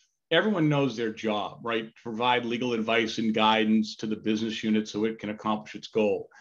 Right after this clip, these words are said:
But it's those in-house lawyers who understand that they also have a purpose to build this sustainable business for the future. And when you exude that purpose, when you operate with that purpose in mind,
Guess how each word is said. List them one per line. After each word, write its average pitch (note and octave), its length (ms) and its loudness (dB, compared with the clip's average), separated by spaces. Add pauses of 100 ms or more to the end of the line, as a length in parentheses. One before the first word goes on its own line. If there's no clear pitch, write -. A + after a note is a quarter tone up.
(300)
But B2 120 4
it's A2 140 -4
those E3+ 300 6
in-house D#3 500 2
lawyers B2+ 680 2 (260)
who B2 120 0
understand C3+ 520 2
that A#2 40 -6
they A#2+ 140 -2
also C3 280 2
have A2+ 100 2
a A2 100 -6 (120)
purpose - 680 0 (300)
to A2+ 80 2
build C3+ 340 6
this B2+ 160 0
sustainable B2+ 720 -2
business A2+ 360 0
for - 120 -8
the G#2+ 80 0
future. A2+ 640 -2 (440)
And A#2 120 2
when A#2+ 160 4
you E3+ 540 4 (1080)
exude B2+ 640 6
that A#2+ 400 2 (100)
purpose, D3+ 580 0
when A#2 140 -4
you C#3 280 4 (200)
operate C#3 420 4
with A2+ 100 -6
that A2+ 200 -2
purpose B2+ 320 -4
in A#2+ 120 0
mind, A#2+ 440 0